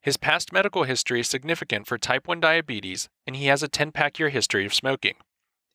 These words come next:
Imaging demonstrates thrombosis of a sinus above the sella turcica. Which of the following findings would most likely also be seen in this patient?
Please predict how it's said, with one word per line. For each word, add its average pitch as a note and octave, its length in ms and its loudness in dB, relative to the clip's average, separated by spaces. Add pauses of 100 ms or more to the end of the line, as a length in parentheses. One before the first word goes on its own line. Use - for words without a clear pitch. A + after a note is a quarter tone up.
Imaging F3 360 0
demonstrates D3 540 2
thrombosis A#2 560 4
of E3 80 -4
a F3 40 0
sinus G#2 520 2
above A#2 260 2
the D3 80 0
sella G2 280 4
turcica. - 500 0 (540)
Which C#3+ 180 -2
of G#3+ 80 -6
the A3 60 -2
following D#3+ 420 2
findings G#2 400 0
would G#2+ 100 -2
most A2+ 240 0
likely A#2+ 360 4
also - 260 0
be B2+ 120 -4
seen G2 220 -2
in F#2+ 80 -6
this G2 140 -6
patient? - 400 -2